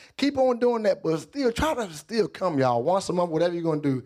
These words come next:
Let's not forsake the assembly of the Lord Jesus Christ.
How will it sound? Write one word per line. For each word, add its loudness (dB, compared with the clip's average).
Let's 2
not -4
forsake -2
the 2
assembly -2
of -2
the 2
Lord 0
Jesus -8
Christ. -8